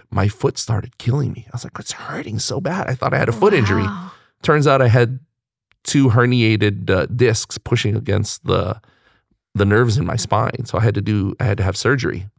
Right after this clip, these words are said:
Speaker 2: Wow.
Speaker 1: I was lying in bed for a month after the surgery, and I thought,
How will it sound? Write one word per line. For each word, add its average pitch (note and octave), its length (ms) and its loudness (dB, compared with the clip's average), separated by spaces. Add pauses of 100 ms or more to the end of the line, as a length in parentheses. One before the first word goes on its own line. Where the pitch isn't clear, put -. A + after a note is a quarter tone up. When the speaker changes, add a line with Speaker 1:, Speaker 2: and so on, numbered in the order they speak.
(160)
Speaker 2:
Wow. F#3 540 -4 (420)
Speaker 1:
I A2+ 60 4
was A#2 140 2
lying A2+ 220 2
in A2+ 100 2
bed A2 220 0
for F#2+ 100 0
a F#2 60 2
month F#2+ 240 0
after F#2+ 240 -4
the - 100 -8
surgery, G2 540 -4 (640)
and G2 80 0
I G2 80 2
thought, F#2 320 -2